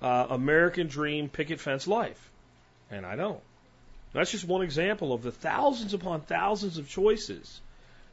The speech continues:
that we might make. You wanna be, you might wanna be tattooed from, from, from tip to tail. And I don't. And it's okay. Either way's fine. And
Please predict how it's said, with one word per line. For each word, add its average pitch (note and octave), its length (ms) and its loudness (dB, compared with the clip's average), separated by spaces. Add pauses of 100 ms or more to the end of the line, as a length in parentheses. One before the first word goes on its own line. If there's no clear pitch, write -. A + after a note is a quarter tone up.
(100)
that B2+ 120 6
we C#3+ 160 2
might C#3 220 0
make. D#3 260 -4
You C#3+ 140 -2
wanna E3+ 160 0
be, C#3+ 200 -4
you D#3+ 180 -6
might G3 180 2
wanna E3+ 180 2
be D#3+ 100 -2
tattooed E3 600 2
from, C#3 240 -2
from, B2 320 0
from B2 240 -6
tip D#3+ 240 -8
to D3+ 100 -4
tail. F3 380 -2 (760)
And F#2 200 -8
I G2 120 -2
don't. D#3+ 260 -2 (440)
And A2 100 -6
it's - 140 -6
okay. G3+ 420 -2
Either F#3 180 0
way's A#3+ 220 -2
fine. - 380 -10 (580)
And D3+ 240 0